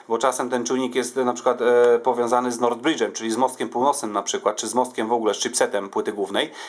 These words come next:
i w tym momencie jak, jak płyta osiągnie ten, temperaturę czterdzieści pięć stopni, tak, to znowu zacznie ten wentylator, e, zwiększać swoją, swoje obroty, żeby tą temperaturę utrzymać w miarę, w miarę możliwości. Tutaj też oczywiście możecie sobie ustawić, e, targety, czyli,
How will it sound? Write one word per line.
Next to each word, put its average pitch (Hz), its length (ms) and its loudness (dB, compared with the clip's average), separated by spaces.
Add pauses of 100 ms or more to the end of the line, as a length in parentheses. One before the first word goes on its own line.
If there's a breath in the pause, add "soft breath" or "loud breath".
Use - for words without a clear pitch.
i 131 40 -2
w 123 40 -4
tym 135 100 2
momencie 143 240 2
jak, - 160 -4
jak 127 220 -2
płyta 143 220 2
osiągnie 127 360 -2
ten, 120 220 -2 (240 loud breath)
temperaturę 123 460 2
czterdzieści 127 400 -4
pięć 120 200 -2
stopni, 160 360 0
tak, 143 280 2 (340 loud breath)
to 147 120 0
znowu 165 280 2
zacznie 143 600 0
ten 131 180 2
wentylator, 135 540 0 (320)
e, 120 40 0
zwiększać 131 360 0
swoją, 127 460 2
swoje 131 260 2
obroty, 127 280 2
żeby 127 160 2
tą 127 160 -2
temperaturę 123 480 0
utrzymać 123 440 0
w - 60 -12
miarę, 107 180 0
w - 120 -12
miarę 113 220 0
możliwości. 110 640 -2 (460 loud breath)
Tutaj 202 220 2
też 180 180 2
oczywiście 160 480 0
możecie 135 300 0
sobie 127 200 -2
ustawić, 117 480 0
e, 117 140 2
targety, 123 500 0
czyli, 123 360 -2